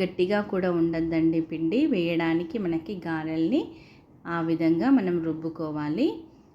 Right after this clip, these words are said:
చూసారు కదండి, ఇలా కొంచెం పలుకులు పలుకులుగానే నేను రుబ్బుకున్నాను, మరీ గట్-, పల్చగా రుబ్బుకోలేదు.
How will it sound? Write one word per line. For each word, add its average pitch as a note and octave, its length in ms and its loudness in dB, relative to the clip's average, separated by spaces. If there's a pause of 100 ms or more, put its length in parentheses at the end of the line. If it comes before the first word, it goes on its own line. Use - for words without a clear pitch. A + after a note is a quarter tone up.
(140)
చూసారు A3+ 380 -2
కదండి, F#3 340 2 (100)
ఇలా G3 140 0 (100)
కొంచెం B3+ 420 4 (100)
పలుకులు F3+ 420 -4
పలుకులుగానే E3+ 800 -2
నేను F3+ 220 0
రుబ్బుకున్నాను, D#3+ 680 -4 (520)
మరీ F#3 160 0 (160)
గట్-, D#3 200 -2 (720)
పల్చగా F3+ 560 -2
రుబ్బుకోలేదు. E3 760 -2